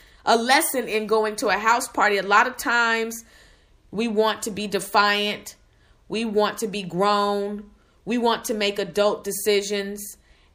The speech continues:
And a lot of times we shun our parents when they are there to protect us.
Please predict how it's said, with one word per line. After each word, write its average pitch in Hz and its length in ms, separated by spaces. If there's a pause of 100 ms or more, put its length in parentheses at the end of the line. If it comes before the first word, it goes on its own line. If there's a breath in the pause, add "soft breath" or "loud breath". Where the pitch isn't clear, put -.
(100)
And 196 320
a 190 40
lot 202 280
of 247 80
times 214 380
we 202 120
shun 208 420
our 190 180
parents 220 680 (560)
when 202 300
they 196 240
are 180 240
there 214 320
to 220 160
protect 247 580
us. 107 260